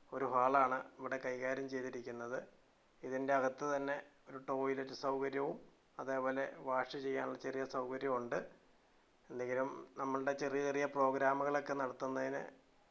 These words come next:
വളരെ ഗംഭീരമായ രീതിയിൽ എല്ലാം നോക്കിക്കണ്ട് നന്നായി ചെയ്തിട്ടുണ്ട്.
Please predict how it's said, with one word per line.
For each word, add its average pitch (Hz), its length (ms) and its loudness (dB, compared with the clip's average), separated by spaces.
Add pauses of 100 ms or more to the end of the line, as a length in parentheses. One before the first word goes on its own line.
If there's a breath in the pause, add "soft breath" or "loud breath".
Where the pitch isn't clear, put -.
(140)
വളരെ 135 420 -2 (420)
ഗംഭീരമായ 135 640 -2
രീതിയിൽ 135 400 -2 (640 soft breath)
എല്ലാം 131 340 0
നോക്കിക്കണ്ട് 135 640 0 (440)
നന്നായി 131 440 0
ചെയ്തിട്ടുണ്ട്. 127 520 -2